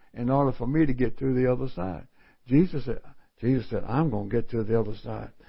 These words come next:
That's His promise for me, and if He said it, that's gonna happen. Hallelujah. Well, so, I got to remember that everything in creation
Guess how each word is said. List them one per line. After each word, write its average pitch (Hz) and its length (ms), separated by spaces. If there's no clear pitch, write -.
That's 139 320
His 120 160
promise 143 460
for 131 140
me, 143 280
and 110 120
if 110 100
He 147 180
said 147 340
it, 151 180
that's 131 300
gonna 135 240
happen. 120 500
Hallelujah. 120 760
Well, 127 340
so, 160 380
I 156 140
got 185 240
to 151 80
remember 160 540
that 127 320
everything 208 880
in 175 260
creation 185 960